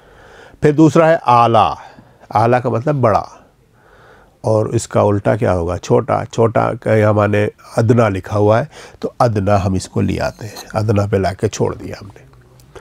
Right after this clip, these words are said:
मोहब्बत लिखा हुआ है, तो मोहब्बत का तो उल्टा नफ़रत ही होता है, तो नफ़रत पे ले आए हम इसको। खुशी,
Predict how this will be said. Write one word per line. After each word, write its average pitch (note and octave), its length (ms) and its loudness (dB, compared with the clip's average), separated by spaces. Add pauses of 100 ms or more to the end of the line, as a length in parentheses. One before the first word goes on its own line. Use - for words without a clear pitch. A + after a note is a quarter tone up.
(360)
मोहब्बत B2+ 440 0
लिखा B2+ 260 0
हुआ B2+ 240 4
है, G2 220 -6 (520)
तो - 100 -8
मोहब्बत A2 460 -4
का G2+ 220 0
तो G#2 120 -4
उल्टा G2+ 280 -2
नफ़रत G2 400 -4
ही A2+ 60 -2
होता G2 300 -2
है, C#3+ 100 -6 (460)
तो A#2+ 80 4
नफ़रत A2 440 0
पे G#2 60 -6
ले G2+ 160 -6
आए - 180 -12
हम - 160 -20
इसको। - 240 -20 (1500)
खुशी, F3+ 480 2